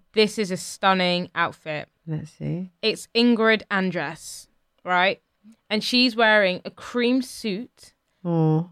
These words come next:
Speaker 1: And then inside, she's wearing a jeweled kind of top.
Speaker 2: Oh, darling.
Speaker 1: That is a suit and a half.
Speaker 2: She looks cute.
Speaker 1: She looks so good. I'm, like, speechless. Like, what a suit.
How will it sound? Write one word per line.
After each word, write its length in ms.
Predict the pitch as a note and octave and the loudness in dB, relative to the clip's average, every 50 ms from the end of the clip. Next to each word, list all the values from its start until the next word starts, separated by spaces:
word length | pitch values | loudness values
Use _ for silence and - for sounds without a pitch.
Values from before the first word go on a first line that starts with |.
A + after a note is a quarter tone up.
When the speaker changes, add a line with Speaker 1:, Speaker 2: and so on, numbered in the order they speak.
| _ _ | _ _
Speaker 1:
And 180 | G#3 G3+ G#3 G#3 | -4 -2 0 0
then 300 | G3 G3 F#3+ F#3+ - - _ _ _ _ _ _ _ _ | 2 0 0 -2 -4 -8 _ _ _ _ _ _ _ _
inside, 880 | A#3 A3+ A#3+ A#3 - - - A#3+ A3 G#3 F#3 E3+ E3+ F3 F3+ F#3 F#3 _ | 0 2 2 0 -2 0 2 4 4 6 4 4 2 0 -2 -4 -6 _
she's 260 | - - - G#3 F3+ F#3+ | -16 -10 -10 -8 -4 0
wearing 220 | G3+ G3 F#3+ - | 0 0 0 -2
a 60 | G3 | -4
jeweled 500 | F#3 E3 D3+ F#3 G#3 G3+ G3+ G#3 G#3 - - | -6 -6 -6 -6 -4 -4 -4 -4 -6 -8 -12
kind 280 | - G3 G3+ G#3 G#3 | -10 -8 -6 -4 -6
of 80 | G3 F#3+ | -6 -8
top. 520 | - - - F#3+ F#3 A3+ D4 - _ _ _ _ _ _ _ _ _ - | -12 -12 -6 -4 -4 -4 -4 -8 _ _ _ _ _ _ _ _ _ -6
Speaker 2:
Oh, 640 | F3+ A3 D4+ C#4+ F3+ D#3+ D3+ D3 C#3+ C#3 C#3 C3+ C3 | -4 -2 0 0 2 2 4 4 2 2 0 -2 -2
darling. 640 | - C#3+ E3 A#3 C4 F#3+ D3 C3+ C3+ - C#3+ D3 - _ _ _ _ _ _ _ _ _ _ _ | 0 2 2 4 4 4 4 2 0 -2 -6 -10 -12 _ _ _ _ _ _ _ _ _ _ _
Speaker 1:
That 580 | G3 F#3+ F#3 F#3 F#3 F#3 A#3 A#3 A#3 A3 - G3+ | -14 -12 -10 -8 -2 0 2 4 4 4 2 0
is 160 | G3+ F3 D#3 | -2 -4 -4
a 80 | F3 | -8
suit 520 | D#3+ - - - - - - G#3 G3 F#3 C3 | -8 -8 -10 -10 -8 -2 0 0 0 0 -2
and 120 | F3 F3 | -6 -8
a 60 | E3+ | -8
half. 500 | D3+ C#3 E3+ F3+ E3 D3 C#3+ C#3+ - _ _ _ | -8 -6 -4 -4 -4 -4 -6 -10 -16 _ _ _
Speaker 2:
She 60 | C#4+ | -10
looks 200 | D#4 E4 C#4+ - | -8 -8 -10 -12
cute. 380 | - - D#4+ D4 G3 C3+ - - _ _ | -8 -6 -4 -4 -4 -6 -8 -12 _ _
Speaker 1:
She 280 | _ - - B3 C4 | _ -4 0 0 2
looks 240 | C4+ C#4 G#3+ - - | 2 2 0 0 -8
so 480 | - - - - - A#3+ A3+ A3 A3 A3+ | -12 -12 -12 -2 2 2 4 4 2 0
good. 540 | F#3+ G#3+ A3 G#3+ F#3+ E3 F#2+ - G2 - _ _ _ _ _ _ _ _ _ _ _ _ _ _ _ _ _ _ _ _ _ _ _ _ _ _ _ _ _ _ _ _ _ _ _ _ _ _ _ _ _ _ - | -2 -2 0 0 0 0 -2 -6 -12 -20 _ _ _ _ _ _ _ _ _ _ _ _ _ _ _ _ _ _ _ _ _ _ _ _ _ _ _ _ _ _ _ _ _ _ _ _ _ _ _ _ _ _ 0
I'm, 500 | G#3+ G#3+ G#3+ G#3+ G#3+ A3 A3 G#3+ G3+ G3 | 2 4 4 4 2 2 0 -2 -2 0
like, 240 | G#3 G#3 G#3 - F3+ | 2 2 2 0 -2
speechless. 680 | - - - B3+ C4 B3+ - - - F#3 F3 D#3 - - | -10 -12 -8 -6 -6 -6 -6 -10 -8 -8 -8 -8 -6 -6
Like, 140 | F#3+ - - | -6 -6 -6
what 360 | G#3+ G3 G#3 C#4 D#4 - A3 | -6 -2 2 4 4 4 4
a 60 | A3+ | 2
suit. 600 | - - - - C#4+ C#4+ A#3+ F#3 D#3 C3+ D#2 | 0 -2 -6 -2 2 2 2 2 0 -4 -10